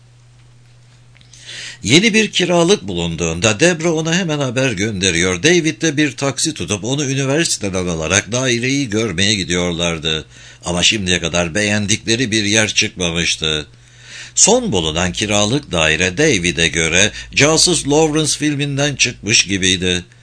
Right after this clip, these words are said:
Önünde bir palmiyenin bulunduğu binanın her balkonu ve penceresinde çamaşır asılıydı ve çevrede bir deve pazarının kokusu duyuluyordu. Bahçenin hemen yanında da bir ilkokulun bahçesi vardı.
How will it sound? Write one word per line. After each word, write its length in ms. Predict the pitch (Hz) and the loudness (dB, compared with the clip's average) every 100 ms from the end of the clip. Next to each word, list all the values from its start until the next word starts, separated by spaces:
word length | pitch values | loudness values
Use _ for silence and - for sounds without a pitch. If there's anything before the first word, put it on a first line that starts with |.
| - - - - | -20 -18 -18 2
Önünde 480 | 131 180 196 202 175 | 4 4 4 4 4
bir 160 | 180 | -2
palmiyenin 680 | - 156 160 147 151 156 160 | 2 2 2 0 0 0 0
bulunduğu 460 | 123 127 117 135 104 | -2 -2 -2 -2 0
binanın 460 | 101 85 85 95 | 0 0 0 2
her 240 | 120 170 110 | 2 2 2
balkonu 500 | 87 87 87 107 113 | 0 0 -2 -4 -4
ve 100 | 90 | -2
penceresinde 840 | 92 92 87 90 90 95 92 107 | -2 -2 -2 0 0 -2 0 0
çamaşır 420 | - 101 95 107 | 0 0 0 0
asılıydı 720 | 95 87 90 87 85 80 82 80 - - - | 0 0 0 0 0 0 -2 -4 -14 -18 0
ve 140 | 147 | 2
çevrede 600 | - 143 151 160 170 160 | 4 4 4 4 4 2
bir 280 | 117 156 120 | 2 0 2
deve 240 | 127 131 160 | 0 0 0
pazarının 560 | 131 120 127 120 131 | -2 -2 -2 -2 -4
kokusu 480 | 120 113 113 104 123 | -2 -4 -2 -2 -2
duyuluyordu. 840 | 98 98 92 92 87 85 87 85 - - - - | -2 0 0 0 0 0 0 -2 -8 -20 -20 -2
Bahçenin 520 | 101 92 - 107 104 | 0 2 0 0 0
hemen 260 | 139 123 | 0 0
yanında 520 | 120 107 110 110 107 101 | 0 0 0 -2 -2 0
da 160 | 110 | 0
bir 220 | 127 120 - | -2 -4 -2
ilkokulun 720 | 160 151 143 135 143 143 120 | -2 -2 -6 -4 -4 -2 -2
bahçesi 560 | 127 120 104 92 104 | -2 -2 -2 0 0
vardı. 540 | 92 90 87 85 82 | 0 0 0 -2 -4